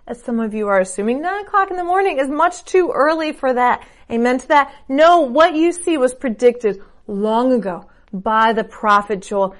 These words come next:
In the last days, God said," the prophet Joel, this is Joel two six, "I will pour out my spirit among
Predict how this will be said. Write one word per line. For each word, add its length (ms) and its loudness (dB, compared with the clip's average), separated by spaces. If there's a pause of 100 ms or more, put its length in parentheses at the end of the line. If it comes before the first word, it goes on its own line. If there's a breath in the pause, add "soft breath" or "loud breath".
(160 loud breath)
In 240 0
the 120 6
last 480 4
days, 500 4 (300)
God 360 0 (100)
said," 280 -8 (580)
the 100 -10
prophet 440 -2
Joel, 240 -4
this 180 -10
is 100 -10
Joel 220 -8
two 200 -10
six, 260 -10 (260 loud breath)
"I 100 0
will 120 6
pour 440 -6
out 160 -6
my 160 -4
spirit 440 -10 (260 soft breath)
among 400 -6